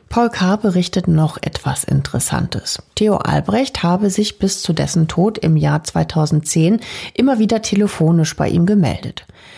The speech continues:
„Herr Albrecht hat Jahr für Jahr bei mir angerufen und wollte sich mit mir treffen. Anfangs habe ich ihm erzählt, das sei eine Verwechslung, ich sei das gar nicht.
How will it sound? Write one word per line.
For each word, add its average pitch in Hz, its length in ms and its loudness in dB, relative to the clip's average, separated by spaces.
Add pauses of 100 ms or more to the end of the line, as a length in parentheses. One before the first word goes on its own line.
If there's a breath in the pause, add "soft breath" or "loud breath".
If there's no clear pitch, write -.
(140 loud breath)
„Herr - 180 -2
Albrecht 226 500 0
hat 175 180 -2
Jahr 160 200 2
für - 120 -2
Jahr 160 280 2
bei 160 140 0
mir 156 240 2
angerufen 220 680 0 (280 loud breath)
und 190 140 2
wollte 151 240 0
sich 156 240 -4
mit - 200 -4
mir 190 120 0
treffen. - 460 -8 (240)
Anfangs 185 600 2
habe 165 140 2
ich 165 160 0
ihm 165 120 4
erzählt, - 680 -2
das 160 160 2
sei 160 340 0
eine 156 420 2
Verwechslung, 170 680 0
ich - 160 -4
sei 214 180 2
das - 260 -2
gar - 240 -6
nicht. - 280 -8